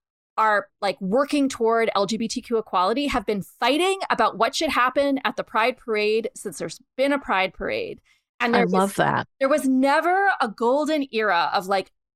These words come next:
Speaker 1: all the lesbians and all the gay men and all the transgender people being like, "Yes,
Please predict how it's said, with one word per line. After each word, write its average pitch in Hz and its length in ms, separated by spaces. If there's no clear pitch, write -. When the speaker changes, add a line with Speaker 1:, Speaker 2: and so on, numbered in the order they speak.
Speaker 1:
all 311 680
the 277 80
lesbians 220 680
and 254 140
all 330 440
the 302 100
gay 285 180
men 220 360
and - 120
all 339 320
the 339 80
transgender 262 640
people 254 280
being 247 160
like, 247 220
"Yes, 381 640